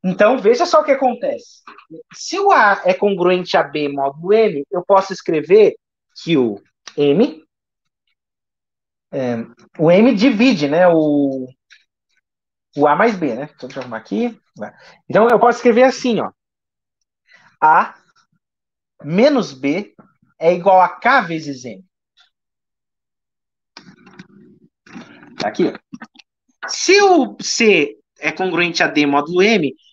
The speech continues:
então o C menos D é igual a um outro K vezes M. Vamos somar isso daqui, essas duas equações? Quando eu somo essas duas equações, eu vou chegar aqui, ó.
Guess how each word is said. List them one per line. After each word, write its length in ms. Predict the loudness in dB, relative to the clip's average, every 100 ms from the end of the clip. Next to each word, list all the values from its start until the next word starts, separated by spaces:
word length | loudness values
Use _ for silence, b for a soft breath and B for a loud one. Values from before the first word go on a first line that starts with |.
| _
então 520 | -6 -2 2 2 2 -2
o 160 | 0 0
C 600 | 0 -2 2 2 2 -2 -8
menos 560 | -4 0 0 0 -2
D 360 | 0 4 4 2 B B -2
é 140 | 0
igual 240 | 2 4 2
a 40 |
um 120 | 4
outro 340 | 4 2 0 -2
K 380 | 0 2 0 -4
vezes 520 | -8 -2 -2 -2 -6
M. 200 | -6 -8 -12 _ b b
Vamos 200 | 0 2
somar 340 | 2 2 2 0
isso 180 | 0
daqui, 440 | -4 -4 -4 -6 -8 -20
essas 220 | -10 -6
duas 160 | -2 -2
equações? 500 | -2 -6 -4 -4 -6 -12 _ _ _
Quando 180 | 0 4
eu 80 | 4
somo 320 | 2 2 2
essas 220 | 0 0
duas 140 | 0 -2
equações, 720 | -2 -4 -2 -2 0 -4 _ _ _ -8
eu 80 | -4
vou 80 | -2
chegar 580 | -2 0 2 2 -2 -10 _
aqui, 400 | -2 -2 -2 -2
ó. 160 | -2